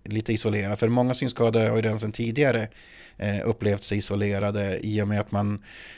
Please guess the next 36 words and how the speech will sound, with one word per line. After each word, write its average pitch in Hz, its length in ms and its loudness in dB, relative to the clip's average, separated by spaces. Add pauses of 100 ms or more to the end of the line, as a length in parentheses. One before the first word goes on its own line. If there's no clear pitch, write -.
(220)
har 123 360 8
begränsad 110 640 4
tillgång 104 760 -2
eller 104 180 0
kanske 101 260 0
ingen 101 140 -2
tillgång 107 340 0
alls 113 260 0
till 104 140 -2
ledsagning, 107 1040 0
eh, 104 460 -6
och 95 140 -2
så. 104 240 -2 (640)
Och, - 420 0
och, 110 420 0
eh, 107 320 4 (440)
så - 160 -2
för 131 100 6
en 131 80 6
del 147 160 8
kanske 135 260 4
det - 20 4
inte 117 120 2
är 107 40 4
så 107 120 0
stor 107 180 0
skillnad, 110 580 2
men, 110 280 2
men 110 300 -2
för 117 100 0
andra 123 280 6
har 135 100 2
det 110 80 0
blivit 98 340 -4
stor - 180 -10
skillnad. 71 460 -8